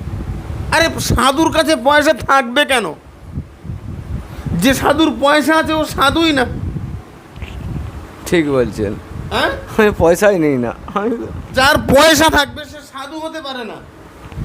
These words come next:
Speaker 2: পয়সা
Speaker 1: এ-
Speaker 2: লাগে না আমার।
Speaker 1: হ্যাঁ, তাহলে এর পয়সা নেই মানে সাধু। এর জীবনে কিছু চাওয়ার নেই, এর পাওয়ার নেই, এ সাধু মানুষ।
Speaker 2: আমি খাই না।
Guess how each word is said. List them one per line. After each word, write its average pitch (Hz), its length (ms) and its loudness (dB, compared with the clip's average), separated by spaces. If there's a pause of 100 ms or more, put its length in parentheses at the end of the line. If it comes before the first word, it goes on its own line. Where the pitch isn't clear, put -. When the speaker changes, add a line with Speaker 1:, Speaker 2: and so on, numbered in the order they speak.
(100)
Speaker 2:
পয়সা 180 280 2
Speaker 1:
এ- 165 40 2
Speaker 2:
লাগে 156 240 2
না 147 120 -2
আমার। 131 200 -2 (280)
Speaker 1:
হ্যাঁ, 277 500 2
তাহলে 294 160 -4 (120)
এর 285 220 -4 (200)
পয়সা 285 440 -2
নেই 294 240 -2
মানে 320 320 0
সাধু। 320 640 -2 (2000)
এর 285 240 0
জীবনে 294 420 0
কিছু 320 280 -2
চাওয়ার 311 320 2
নেই, 285 280 0
এর 277 180 -2
পাওয়ার 302 300 2
নেই, 269 280 -2 (320)
এ - 80 -4
সাধু 262 320 -2
মানুষ। 202 420 -4 (420)
Speaker 2:
আমি - 100 -4
খাই - 380 -2
না। 294 280 0